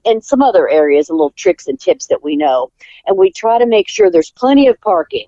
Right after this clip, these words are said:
Or if there's only, like, ten parking places, it'll be clearly noted, and, and you'll need, we tell you what to do, you know, to be one of those ten,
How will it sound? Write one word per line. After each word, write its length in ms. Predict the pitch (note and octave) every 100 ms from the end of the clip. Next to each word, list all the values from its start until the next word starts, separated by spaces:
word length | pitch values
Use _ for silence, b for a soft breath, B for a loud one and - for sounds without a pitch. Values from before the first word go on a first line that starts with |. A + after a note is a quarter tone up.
| _ _ b b b -
Or 440 | C#4 D4+ B3 G#3+ - -
if 160 | -
there's 200 | - F#4
only, 220 | B3+ C4+ B3
like, 240 | F#3 -
ten 280 | - A#3+ G#3+
parking 420 | - G3+ G3+ F3
places, 540 | - E3+ D3+ E3 D#3 -
it'll 220 | E4+ E4+
be 180 | B3 B3+
clearly 440 | - C#4 A#3+ G#3
noted, 500 | F3+ F#3+ G3+ C#3+ C3+ -
and, 160 | E4+ - -
and 160 | F3
you'll 200 | E3+ F#3
need, 260 | F4+ F3 - -
we 260 | E3+ F3+ D3
tell 180 | G#3
you 140 | F3+ E3+
what 160 | E3+
to 100 | -
do, 460 | D#3 E3 D3+ D3 C#3+ b b -
you 80 | G3
know, 80 | D#3+
to 140 | -
be 120 | E3+
one 200 | F3 F#3
of 60 | F3+
those 220 | E3+ D#3+
ten, 440 | - F#3+ E3 E3